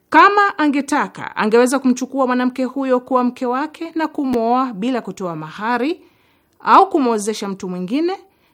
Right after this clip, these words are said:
na kuchukua mahari yake mwenyewe, au hata alikuwa na haki ya kumzuia asiolewe na mtu mwingine.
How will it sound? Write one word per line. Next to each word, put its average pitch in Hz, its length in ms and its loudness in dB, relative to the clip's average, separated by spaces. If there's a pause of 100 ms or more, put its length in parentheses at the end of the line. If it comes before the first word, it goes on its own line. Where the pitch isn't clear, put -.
(100)
na 349 120 -2
kuchukua 339 440 0
mahari 254 380 0
yake 247 260 -4
mwenyewe, 254 720 0 (280)
au 220 260 2
hata 262 600 -2
alikuwa 196 380 -2
na 180 80 -8
haki 202 640 -8 (100)
ya 190 120 -6
kumzuia 190 560 -4
asiolewe 175 760 -4 (280)
na 262 100 -2
mtu 143 220 -10
mwingine. - 500 -12